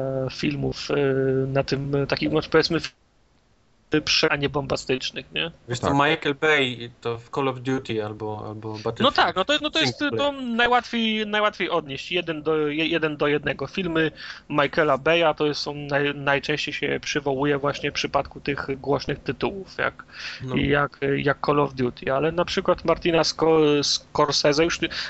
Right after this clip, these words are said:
Speaker 1: Martin Scorsese nie ma swojego odpowiednika, nie?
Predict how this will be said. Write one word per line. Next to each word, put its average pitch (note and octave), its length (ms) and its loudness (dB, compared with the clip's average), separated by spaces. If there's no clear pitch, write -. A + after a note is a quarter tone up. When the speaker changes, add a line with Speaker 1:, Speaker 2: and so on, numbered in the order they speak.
Speaker 1:
Martin D#3 220 2
Scorsese D3 480 2
nie D#3+ 140 4
ma B2 100 4
swojego C3+ 520 -2
odpowiednika, B2+ 760 -4
nie? C3 220 -4